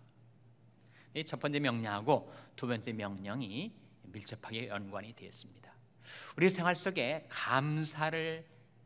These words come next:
잃어버리게 되면 거룩을 상실하게 되기가 쉽습니다. 왜 그런가 하니,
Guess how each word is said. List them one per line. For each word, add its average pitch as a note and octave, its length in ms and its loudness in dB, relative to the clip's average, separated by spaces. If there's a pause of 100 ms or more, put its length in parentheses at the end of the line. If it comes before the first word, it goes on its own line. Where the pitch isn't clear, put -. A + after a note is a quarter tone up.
(400)
잃어버리게 A2+ 580 0
되면 B2 580 -4 (680)
거룩을 D3+ 800 0
상실하게 A#2+ 800 -6
되기가 G#2+ 260 -10
쉽습니다. - 640 -12 (1300)
왜 G#3 160 12
그런가 D#3 400 10
하니, B2+ 280 6